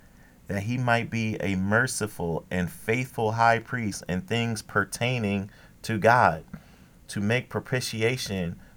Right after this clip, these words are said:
for the sins of the people. For in that he himself has suffered, being tempted, he is able to aid those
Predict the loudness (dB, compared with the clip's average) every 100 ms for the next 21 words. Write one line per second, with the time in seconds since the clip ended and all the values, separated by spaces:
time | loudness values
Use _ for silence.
0 | -6 -2 0 0 2 2 2 -2 -4 -6
1 | -6 -6 -6 -6 -8 -8 -12 -20 -20 -20
2 | -20 -6 -2 2 2 6 6 4 -4 -2
3 | 0 0 2 6 6 4 0 0 0 0
4 | -2 -12 -6 -2 0 0 0 0 0 -6
5 | -6 -10 -20 -16 -6 -2 2 2 2 0
6 | -4 -2 0 0 0 0 2 2 -2 -6